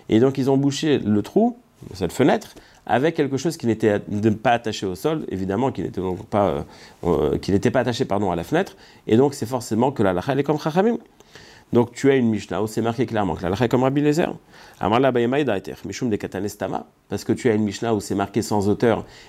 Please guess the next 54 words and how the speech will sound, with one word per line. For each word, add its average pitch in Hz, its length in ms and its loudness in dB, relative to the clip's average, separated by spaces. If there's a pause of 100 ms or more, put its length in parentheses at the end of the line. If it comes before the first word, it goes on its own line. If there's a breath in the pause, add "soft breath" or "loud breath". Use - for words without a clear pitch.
(100)
et - 80 4
le 104 140 6
fait 139 320 -2
que 107 100 -8
ça 104 140 -6
soit 127 160 -2
marqué 113 260 -2
sans 107 220 -2
auteur, 104 260 0
c'est 101 200 -4
signe 123 440 4 (260 loud breath)
que 110 120 2
c'est 113 160 4
ça 117 180 4
la 95 120 0
halakha 92 280 -2
en 98 80 0
général. 82 460 0 (440 soft breath)
Neger 127 460 4
Name, 233 300 0 (240 soft breath)
Neger 135 200 4
Anigra 165 360 2
Name. 226 260 -4 (380 soft breath)
L'autre 139 260 2
histoire 139 360 2
de 117 120 4
piquet, 113 560 0
la 98 120 0
braïta 107 320 2
qu'on 110 120 -2
a 104 60 2
vue 104 80 0
auparavant, 92 540 0 (240 loud breath)
on 101 100 0
l'a 120 160 6
ramenée 123 260 0
sans 117 300 -4
auteur, 98 400 -4 (140)
et 90 100 -4
Rabbi 92 200 0
Yehuda 123 200 4
était 135 140 2
en 123 100 4
désaccord, 123 360 2
mais 113 60 0
en 101 60 0
tous 104 80 -6
les 104 80 0
cas, 117 100 -6
on 120 40 0
l'a 107 100 2
ramenée 117 180 2
sans 135 220 -2
auteur. 160 260 0